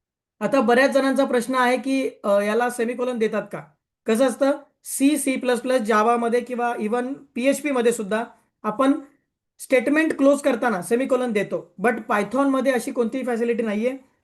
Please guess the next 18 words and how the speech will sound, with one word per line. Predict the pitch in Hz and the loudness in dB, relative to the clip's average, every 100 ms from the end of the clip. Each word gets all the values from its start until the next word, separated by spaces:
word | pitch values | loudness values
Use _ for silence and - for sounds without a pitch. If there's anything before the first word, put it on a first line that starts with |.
| - | -4
Python-मध्ये | 214 226 254 254 240 | -2 0 0 2 2
आपल्याला | 233 240 | 0 -2
सेमिकोलॉनचा | 226 226 226 240 233 247 | -2 -2 0 -2 -2 -2
यूज | 220 220 | -2 -4
करायचा | 220 202 196 208 | -4 -4 -4 -4
नाहीये. | 180 165 151 - _ 240 | -4 -6 -12 -18 _ -2
ओके, | 226 185 - _ _ - | 0 -2 -6 _ _ -2
तर, | 233 | 2
अ, | 247 247 240 240 | 4 2 0 0
Python | 202 190 240 269 - 208 | -2 0 0 -2 -4 -8
सेमिकोलॉन | - 214 233 254 | -4 0 2 2
आपण | 269 240 | 0 -2
यूज | 220 262 269 | -2 -2 -2
करतो. | 262 240 262 | 0 0 -2
सेमिकोलॉनचा | 220 214 220 233 226 240 | -2 -4 -2 -2 -4 -4
पर्पज | 214 208 233 | -6 -4 -2
असा | 226 226 | -2 -2
आहे | 214 208 | 0 2